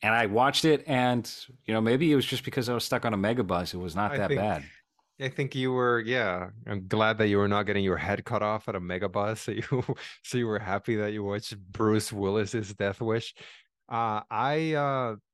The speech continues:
Speaker 2: I had a very short-lived Spanish movies podcast that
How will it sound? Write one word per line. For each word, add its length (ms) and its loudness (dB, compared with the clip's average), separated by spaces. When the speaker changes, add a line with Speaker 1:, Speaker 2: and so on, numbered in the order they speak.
Speaker 2:
I 180 -2
had 180 4
a 80 4
very 300 2
short-lived 680 -2
Spanish 760 -8
movies 340 -6
podcast 600 -6
that 220 -2